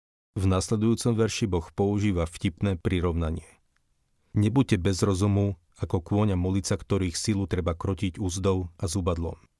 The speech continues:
Inak ich neovládneš. Sú ľudia, ktorí nie sú na orbite Božej vôle. Sú niekde vo vesmíre. No ako sme videli v knihe Ester, Boh ich bude viesť svojou prozreteľnosťou,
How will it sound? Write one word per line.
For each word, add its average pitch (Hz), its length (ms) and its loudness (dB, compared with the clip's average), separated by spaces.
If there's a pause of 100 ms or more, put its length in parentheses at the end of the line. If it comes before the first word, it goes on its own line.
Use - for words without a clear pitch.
(400)
Inak 98 400 0
ich 80 80 -2
neovládneš. 87 960 -4 (1400)
Sú 117 240 4
ľudia, 98 480 2 (100)
ktorí 98 300 4
nie 101 240 4
sú - 160 -2
na 92 240 2
orbite 95 400 0
Božej 90 400 0
vôle. 85 320 -2 (800)
Sú 90 240 -4
niekde 92 320 0
vo 92 160 0
vesmíre. 85 640 -4 (1040)
No 92 160 -2
ako 104 320 0
sme 110 160 2
videli 104 320 0
v - 100 -16
knihe 104 220 0
Ester, 98 560 -2 (400)
Boh 104 400 0
ich 92 160 -2
bude 98 240 -2
viesť 95 480 -2
svojou 92 320 -2
prozreteľnosťou, 95 960 -2